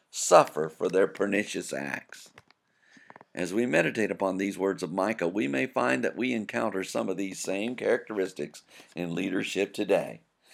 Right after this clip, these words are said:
Do we ever hear of leaders being influenced by payouts, personal benefits, and other rewards such as luxurious vacations or fancy dinners?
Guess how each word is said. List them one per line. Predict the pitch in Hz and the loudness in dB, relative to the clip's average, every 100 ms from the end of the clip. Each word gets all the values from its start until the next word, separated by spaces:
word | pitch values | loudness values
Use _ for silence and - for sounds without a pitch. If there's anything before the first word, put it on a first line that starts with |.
| - - | -18 0
Do | 185 | 2
we | 330 | 6
ever | 269 139 | 6 6
hear | 104 107 107 | 4 4 8
of | 135 113 | 8 6
leaders | 90 104 117 143 | 2 0 2 0
being | 110 117 117 | 0 0 0
influenced | 104 110 120 113 127 139 147 - | 2 0 -2 -2 0 0 -2 4
by | 90 90 | 6 6
payouts, | 82 - 107 113 113 139 - - - _ _ | 2 4 6 8 4 0 -6 -12 -20 _ _
personal | 92 95 - 117 | 4 4 6 4
benefits, | 98 120 131 - 139 147 - | 8 8 6 4 2 2 -2
and | 90 | 2
other | 101 127 | 4 4
rewards | 120 117 95 113 139 139 | 2 2 6 8 6 6
such | 107 98 | 2 2
as | 90 80 - - - | -2 -6 -12 -12 6
luxurious | 107 87 78 101 117 123 127 127 | 6 6 -2 4 6 8 6 4
vacations | 90 110 120 - 98 110 113 131 113 | 6 6 6 4 4 4 -2 -2 -2
or | |
fancy | 92 95 90 101 104 | 0 -2 -2 -4 -8
dinners? | 85 90 113 139 - | -4 -4 -4 -8 -12